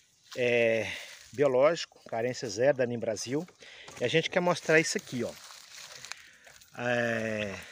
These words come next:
quando se aplica o SANAP, quando faz algumas aplicações, né? Aí vai depender da, do grau que tá,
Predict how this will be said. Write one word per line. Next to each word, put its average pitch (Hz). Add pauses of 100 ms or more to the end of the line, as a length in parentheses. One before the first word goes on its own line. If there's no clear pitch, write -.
(160)
quando 135
se -
aplica 131
o 110
SANAP, 127 (420)
quando 107
faz 107
algumas 101
aplicações, 107
né? 139 (400)
Aí 113
vai 120
depender 120
da, 104
do 104
grau 127
que -
tá, 127